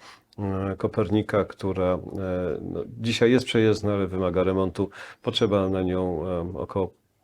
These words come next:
myślę, że około miliona do półtora miliona złotych i tych pieniędzy, e, w budżecie w tym roku nie mamy, a więc będzie to zapewne przyszły rok.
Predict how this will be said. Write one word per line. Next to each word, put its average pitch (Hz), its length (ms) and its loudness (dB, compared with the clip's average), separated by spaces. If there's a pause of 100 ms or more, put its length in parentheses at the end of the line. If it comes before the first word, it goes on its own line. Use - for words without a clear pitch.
(360)
myślę, 92 380 -2
że 92 140 -2
około 87 480 -2
miliona 92 540 0
do 90 100 -6
półtora 95 400 -2
miliona 92 380 2
złotych 104 600 -2
i 95 100 -8
tych - 240 -8
pieniędzy, 101 560 0 (440)
e, 98 160 0
w - 20 -4
budżecie 101 480 2
w - 60 -12
tym 120 180 4
roku 110 280 2
nie 95 160 2
mamy, 92 360 2
a 87 80 0
więc 90 440 -6 (120)
będzie 92 240 -6
to 87 160 -6
zapewne 90 480 -6
przyszły - 360 -8
rok. - 240 -16